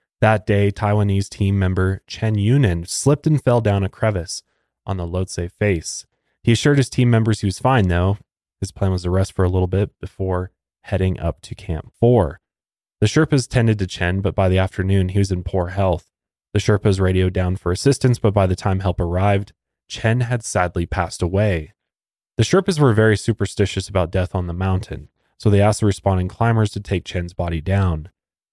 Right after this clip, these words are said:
Meanwhile, the groups had made it up to Camp Four and settled in for a few short hours of sleep. But that night was a living hell, with bad weather at Camp Four.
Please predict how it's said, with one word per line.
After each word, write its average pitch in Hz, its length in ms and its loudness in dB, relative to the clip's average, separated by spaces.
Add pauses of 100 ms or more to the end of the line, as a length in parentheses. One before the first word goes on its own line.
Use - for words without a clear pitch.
Meanwhile, 117 380 4
the 104 80 2
groups 104 240 0
had 95 160 0
made 92 160 2
it 90 80 0
up 90 140 -2
to 95 100 -2
Camp - 340 -6
Four 110 340 2
and 92 200 -8
settled 131 360 0
in 107 120 2
for 92 220 -2
a 90 40 -6
few 98 220 -2
short 98 300 -2
hours 82 400 -6
of 85 100 -12
sleep. - 480 0 (640)
But 92 140 0
that 95 280 2
night 95 340 -2 (420)
was 92 180 -2
a 90 60 0
living 87 400 0
hell, 90 580 0 (240)
with - 220 -2
bad 110 240 2
weather 98 260 0
at 87 160 -4
Camp - 300 -8 (100)
Four. 95 460 0